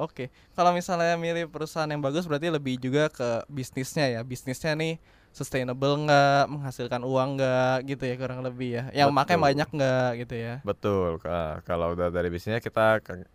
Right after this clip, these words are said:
Speaker 2: bisa cek dari laporan keuangan juga, tapi kita sekarang masih bahasnya di situ dulu karena ya lebih mudah untuk pemula gitu ya. Kalau untuk laporan keuangan itu nanti ra-, ada rasio atau perhitungan lain yang sedikit lebih panjang
Speaker 1: Ada
Speaker 2: gitu. Kita
Speaker 1: ngejelimet
Speaker 2: bisa,
Speaker 1: ya.
Speaker 2: bisa bahas di episode lainnya.
Speaker 1: Oke, kita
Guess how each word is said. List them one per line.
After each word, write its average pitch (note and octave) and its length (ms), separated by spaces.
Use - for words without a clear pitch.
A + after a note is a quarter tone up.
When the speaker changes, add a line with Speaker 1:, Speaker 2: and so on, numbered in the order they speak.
Speaker 2:
bisa F#2 320
cek - 160
dari F#2 240
laporan F#2 320
keuangan F2+ 400
juga, E2+ 480
tapi G2+ 160
kita F#2+ 320
sekarang F#2 280
masih F#2 200
bahasnya F2 320
di F2+ 80
situ F2 240
dulu E2+ 320
karena F#2+ 320
ya F2+ 160
lebih F2 160
mudah F2 380
untuk E2+ 240
pemula F2 400
gitu E2 240
ya. F2 160
Kalau E2+ 160
untuk D#2+ 240
laporan E2 400
keuangan E2+ 640
itu G#2 160
nanti G2 320
ra-, F2+ 240
ada F2 320
rasio F2 320
atau F2 160
perhitungan F2 480
lain F#2+ 160
yang F2 140
sedikit F2+ 320
lebih F2+ 240
panjang F2 400
Speaker 1:
Ada B2+ 160
Speaker 2:
gitu. B2+ 160
Kita B2+ 160
Speaker 1:
ngejelimet C3 160
Speaker 2:
bisa, F2+ 160
Speaker 1:
ya. E2+ 160
Speaker 2:
bisa F2+ 160
bahas E2+ 320
di F2 80
episode D#2+ 320
lainnya. D#2+ 400
Speaker 1:
Oke, C#3 320
kita C#3+ 240